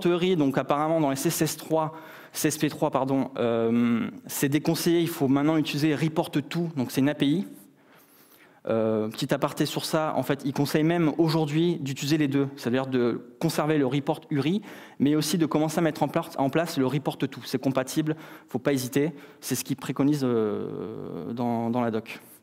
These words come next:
Euh, le terme self, maintenant, il correspond à H T T P S, W S S, donc au niveau des protocoles, et même H T T P. Moi, je trouve ça bien, parce que c'est vrai qu'on mettait self, puis on devait aussi définir le protocole qu'on voulait autoriser. Enfin, donc là, ils ont simplifié, c'est plutôt pratique.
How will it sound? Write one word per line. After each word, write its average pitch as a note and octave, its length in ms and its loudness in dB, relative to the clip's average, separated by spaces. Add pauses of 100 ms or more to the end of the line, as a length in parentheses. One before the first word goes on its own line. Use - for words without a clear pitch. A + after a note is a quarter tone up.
(880)
Euh, G#2 480 -4
le C3+ 180 2
terme E3 300 2
self, G3+ 380 0
maintenant, D#3 300 2
il F3 120 2
correspond D3+ 440 0
à C3 60 2
H D3+ 100 -4
T G3 80 2
T F#3 120 2
P D#3+ 140 2
S, G3 320 -2 (240)
W D#3+ 420 2
S D3+ 180 0
S, F#3+ 140 0
donc C#3+ 160 2
au - 20 4
niveau C3+ 160 4
des C3+ 100 2
protocoles, C#3 600 0
et C3 80 2
même D#3 180 2
H D3 140 -2
T D3 80 0
T C#3 100 -2
P. C3 180 -4 (280)
Moi, C#3 60 4
je - 80 -2
trouve D3+ 100 -6
ça C3+ 120 0
bien, C3 200 0
parce - 160 -8
que B2 80 -6
c'est B2+ 120 -4
vrai C#3 140 0
qu'on - 460 -2
mettait C3+ 220 2
self, D#3 320 0
puis C#3 100 0
on B2 60 2
devait B2+ 160 2
aussi C#3 220 -2
définir D3 440 2
le C#3 60 2
protocole D3+ 440 0
qu'on C#3 120 0
voulait C3 160 2
autoriser. C3 320 0
Enfin, B2+ 260 -2 (800)
donc - 160 -2
là, D#3 120 4
ils C#3+ 140 2
ont C#3+ 60 2
simplifié, E3 580 2
c'est F3+ 140 -2
plutôt C#3+ 200 -4
pratique. - 460 -8